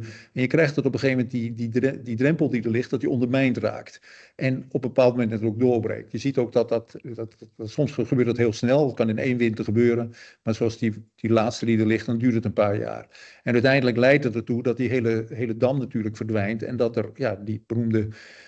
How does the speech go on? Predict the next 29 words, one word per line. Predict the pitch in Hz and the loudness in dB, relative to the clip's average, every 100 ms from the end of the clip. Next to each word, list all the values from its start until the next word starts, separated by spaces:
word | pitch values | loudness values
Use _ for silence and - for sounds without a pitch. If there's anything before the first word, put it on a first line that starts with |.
| _ - | _ -10
breuken | 101 101 127 143 143 | -6 4 6 6 4
ontstaan | 117 - 110 110 | -2 -2 -2 0
die | 120 117 | -2 0
we | |
liever | 120 113 | 0 0
niet | 110 107 | 0 0
hebben | 127 120 | 0 0
op | 104 | -4
die | 110 | -6
plek. | 101 107 131 | -4 -6 -6
Want | 113 | -10
dan | 107 | -8
gaat | 104 104 | -8 -6
dat | 107 | -6
water | 107 101 110 113 | -4 -4 -2 -2
aan | |
de | 113 | 2
bovenstroomse | 117 117 - 120 - | 2 2 0 -4 -2
kant | 113 147 | 0 0
natuurlijk | 123 113 104 98 | 0 -2 -4 -4
dalen. | 104 - - _ - - - | -6 -6 -16 _ -20 -20 -4
En | 120 | -2
we | |
zien | 123 131 | 2 4
bij | 113 | 4
een | 113 | 2
grotere | - 139 131 113 | 4 6 6 2
hoge | 104 127 139 - | 2 4 4 0
afvoeren | - - 147 151 165 | -4 2 4 6 4